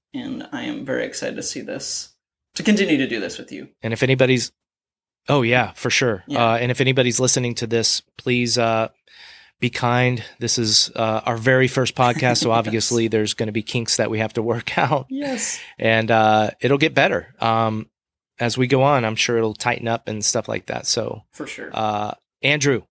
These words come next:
Speaker 1: Yes.
Speaker 2: Oh, we'll also, we will also have, uh, social media. So, um,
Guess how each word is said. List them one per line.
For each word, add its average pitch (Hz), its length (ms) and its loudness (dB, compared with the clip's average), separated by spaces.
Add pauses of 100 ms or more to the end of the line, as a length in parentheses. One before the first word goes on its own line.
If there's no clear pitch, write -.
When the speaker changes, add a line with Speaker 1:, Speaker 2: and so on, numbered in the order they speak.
(380)
Speaker 1:
Yes. - 400 -4 (760)
Speaker 2:
Oh, 151 120 6
we'll 151 240 4
also, 151 480 6
we 135 180 2
will 135 160 2
also 135 400 0
have, 123 400 0
uh, 117 300 -2
social 127 340 -6
media. 113 460 -6
So, 110 440 -6
um, 107 500 -8